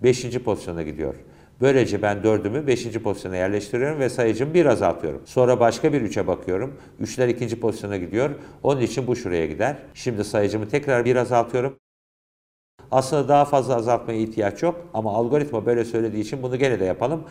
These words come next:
Bir önceki elemana bakıyorum. Bunun değeri bir. Birler birinci pozisyona gidiyor. Onun için onu buraya koyuyorum ve sayıcımı bir daha azaltıyorum. Ve sonuçta başka bir dört karşıma çıkıyor ve dörtler şimdi dördüncü pozisyona gidiyor. Dördüncü pozisyon burada ve sayıcımı tekrar bir azaltıyorum.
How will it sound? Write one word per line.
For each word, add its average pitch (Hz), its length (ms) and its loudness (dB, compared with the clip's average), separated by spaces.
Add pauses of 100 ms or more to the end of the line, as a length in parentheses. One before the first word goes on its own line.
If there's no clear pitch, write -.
Bir 175 120 8
önceki 110 320 2
elemana 104 360 -2
bakıyorum. 131 520 -2 (120)
Bunun 117 240 -2
değeri 104 260 2
bir. - 360 -2 (120)
Birler 98 540 0
birinci 98 280 -2
pozisyona 80 360 -6
gidiyor. 71 320 -8 (180)
Onun 104 180 -4
için 90 180 -8
onu 90 200 -8
buraya 87 240 -2
koyuyorum 98 480 -4
ve 107 100 0
sayıcımı 104 460 -2
bir 139 140 0
daha 87 140 2
azaltıyorum. 73 520 -6 (440)
Ve 107 100 2
sonuçta 113 500 -2
başka 107 300 0
bir 101 160 -2
dört 85 200 -2
karşıma 90 380 -2
çıkıyor 92 360 -4 (300)
ve 90 120 -2
dörtler 110 360 2
şimdi 104 340 -8
dördüncü 107 400 0
pozisyona 95 380 -4
gidiyor. 87 360 -2 (420)
Dördüncü 98 420 0
pozisyon 90 440 -4
burada 131 340 0 (140)
ve 95 80 -2
sayıcımı 95 440 -2
tekrar 107 400 -4
bir 120 200 0
azaltıyorum. 82 520 -4